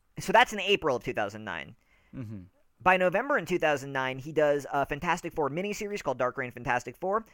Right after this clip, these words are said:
Speaker 1: and now he's doing Fantastic Four suddenly.
Speaker 2: Just give him one of the flagship books. He'll be fine.
Speaker 1: Yeah, he, he went from, uh, being like, "I don't know, we're gonna give him Secret Warriors, and Bendis is gonna be watching him." And now it's just like, uh, "I don't know, we'll give him a Fantastic Four miniseries.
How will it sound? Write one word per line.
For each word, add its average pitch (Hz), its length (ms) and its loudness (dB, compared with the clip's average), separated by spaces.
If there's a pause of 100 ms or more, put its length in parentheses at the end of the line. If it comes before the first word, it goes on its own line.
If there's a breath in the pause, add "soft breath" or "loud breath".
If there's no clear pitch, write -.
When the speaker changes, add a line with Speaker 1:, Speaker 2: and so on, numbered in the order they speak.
Speaker 1:
and 175 180 0
now 190 160 8
he's 185 160 0
doing 170 180 2
Fantastic 139 400 0
Four 110 200 -4
suddenly. 69 420 -14 (540 loud breath)
Speaker 2:
Just 196 200 -6
give 170 140 6
him 147 60 0
one 123 160 4
of 110 60 -4
the 107 80 -2
flagship 98 460 -4
books. - 200 -14
He'll 160 140 -2
be 131 120 -6
fine. - 320 -10 (360)
Speaker 1:
Yeah, 185 320 4
he, 180 140 -10
he 185 160 2
went 214 180 0
from, 214 180 -2
uh, 175 260 4
being 180 320 -2
like, 156 260 0 (180 loud breath)
"I 196 160 6
don't 226 160 4
know, 208 240 6
we're 165 120 2
gonna 202 160 -2
give 185 180 0
him 170 160 -2
Secret 208 560 -8
Warriors, 165 760 0
and 131 160 -8
Bendis 160 380 0
is 120 80 -10
gonna 120 200 -2
be 117 160 -2
watching 120 420 0
him." 98 180 -6
And 131 120 -4
now 151 160 6
it's 143 120 2
just 143 160 -6
like, 131 280 0
uh, 127 320 6
"I 170 100 6
don't 202 180 0
know, 208 180 6
we'll 160 120 4
give 180 160 -2
him 175 100 -6
a 160 40 0
Fantastic 175 480 0
Four 165 200 0
miniseries. 127 640 -4